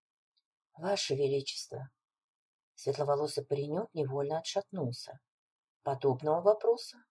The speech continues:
он не ожидал. "С сегодняшнего дня наедине можешь звать меня дедом. Я разрешаю".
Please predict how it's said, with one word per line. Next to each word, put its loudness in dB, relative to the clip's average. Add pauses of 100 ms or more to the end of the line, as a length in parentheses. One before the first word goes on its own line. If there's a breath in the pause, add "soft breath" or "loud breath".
(100)
он -6
не -2
ожидал. -2 (1500)
"С -12
сегодняшнего 6
дня 0
наедине -4
можешь -6
звать 0
меня -8
дедом. -4 (680)
Я 0
разрешаю". -2